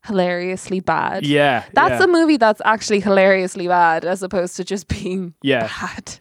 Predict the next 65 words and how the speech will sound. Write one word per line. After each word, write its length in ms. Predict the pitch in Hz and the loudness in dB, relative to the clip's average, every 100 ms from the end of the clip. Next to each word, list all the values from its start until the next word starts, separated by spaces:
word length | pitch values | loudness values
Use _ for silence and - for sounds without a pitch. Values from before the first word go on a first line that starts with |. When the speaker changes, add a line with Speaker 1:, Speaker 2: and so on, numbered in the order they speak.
| - | -6
Speaker 2:
You 120 | 165 | 0
can 140 | 180 160 | 2 6
watch 260 | 151 - | 4 2
it 60 | 151 | -6
and 80 | 131 | -4
kinda 180 | 135 120 | -4 -4
just 180 | 131 | -8
laugh 340 | 117 113 117 - | -6 -6 -6 -8
at 80 | 107 | -10
it 160 | 110 | -10
kind 140 | - 208 | -2 2
Speaker 1:
Yeah, 140 | 175 | 2
Speaker 2:
of 40 | |
thing. 160 | 180 107 | 0 -8
Speaker 1:
yeah. 220 | 202 - 180 | -4 -4 -4
Speaker 2:
Like, 100 | 127 | -6
yeah, 180 | 113 110 | -8 -2
there's 180 | 156 165 | 0 2
a 60 | |
different 240 | 165 175 160 | 2 2 0
thing, 180 | 151 131 | -2 -2
like, 240 | 131 107 | -6 -4
boring 400 | 127 127 127 117 | -4 -2 -2 -4
bad. 360 | 101 92 - - _ _ _ _ _ | -10 -12 -14 -20 _ _ _ _ _
Like, 320 | 117 117 110 _ _ - | -4 -2 -4 _ _ -6
Speaker 1:
Yeah. 80 | 220 196 | -4 -4
Speaker 2:
like 100 | - | -4
those, 460 | 117 107 - - _ _ | -10 -10 -14 -16 _ _
Ba-, 200 | 113 113 | -14 -12
Batman 380 | 101 117 117 107 | -6 -8 -6 -12
versus 260 | 104 - 107 | -14 -16 -14
Superman 420 | 120 113 107 95 | -16 -16 -16 -18
is 100 | 92 _ | -20 _
boring 360 | 110 104 98 95 90 | -14 -14 -14 -18 -20
bad. 340 | 85 - - _ _ - | -20 -20 -20 _ _ -10
'Cause 140 | 151 | -4
we 100 | 165 | -4
said 180 | 165 240 | 0 2
we 100 | 202 | 2
might 180 | 180 156 | 2 0
talk 240 | 147 143 | 0 -2
about 260 | 131 123 117 _ _ | -2 -8 -10 _ _
a 60 | 143 | -10
couple 240 | 156 143 | -8 -6
of 40 | 123 | -4
classic 360 | 139 127 139 | -4 -4 -10
albums 420 | 113 107 107 107 | -12 -14 -16 -16
this, 380 | - 117 - - _ - - | -12 -8 -10 -12 _ -14 -10
this 200 | 117 - | -10 -4
week. 120 | 202 | -2
Speaker 1:
Yeah. 100 | 311 370 - - - | -2 -8 -20 -20 -18
Speaker 2:
So 200 | - 160 | -4 -4
it 80 | 170 | 0
does 140 | 302 | 0
bring 140 | 170 139 | 2 2
me 60 | |
on 160 | 123 131 | 0 -4
to 120 | 135 | -6
my 280 | 139 170 254 | -2 2 2
favorite 360 | - 160 127 113 | 0 -4 -4 -8
David 300 | 110 101 98 | -12 -14 -8
Bowie 240 | 101 98 | -8 -8
album 240 | 92 101 127 | -14 -16 -14
is 100 | 170 | -8
Low, 180 | 254 | -8